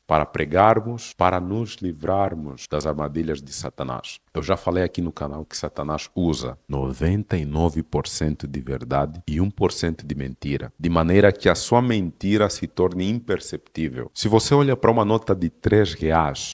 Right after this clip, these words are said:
de cara você percebe que é falsa, porque é uma nota que não existe.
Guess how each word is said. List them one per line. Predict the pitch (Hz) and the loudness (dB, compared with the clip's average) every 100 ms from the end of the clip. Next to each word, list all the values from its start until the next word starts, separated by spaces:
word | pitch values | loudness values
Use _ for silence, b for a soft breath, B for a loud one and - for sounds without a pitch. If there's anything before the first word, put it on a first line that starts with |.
| - | -12
de | - | -10
cara | - 98 98 | 0 2 4
você | 85 85 - 101 101 | 2 -4 0 0 0
percebe | - 90 - - 110 | 0 0 2 -2 -2
que | - 107 | -2 -4
é | |
falsa, | - 92 80 - - | 4 4 4 0 -10
porque | - 87 101 | -6 -2 2
é | |
uma | 101 | 4
nota | 101 104 98 | 2 0 -2
que | 92 | -2
não | 95 | -2
existe. | 90 76 78 - - | -2 -4 -6 -8 -12